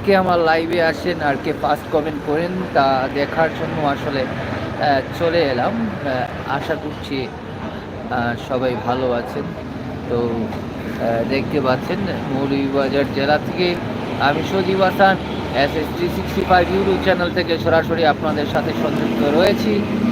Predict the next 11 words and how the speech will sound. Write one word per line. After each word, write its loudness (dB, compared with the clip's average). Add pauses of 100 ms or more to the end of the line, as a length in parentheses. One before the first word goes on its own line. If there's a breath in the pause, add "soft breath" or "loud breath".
(380)
জানি 4
না 4 (600)
কে 0 (100)
কোথা -2
থেকে -2
দেখছেন, -4 (400)
কেমন 0 (120)
করে 0
দেখছেন। 0 (1120)
আশা 2
করছি -2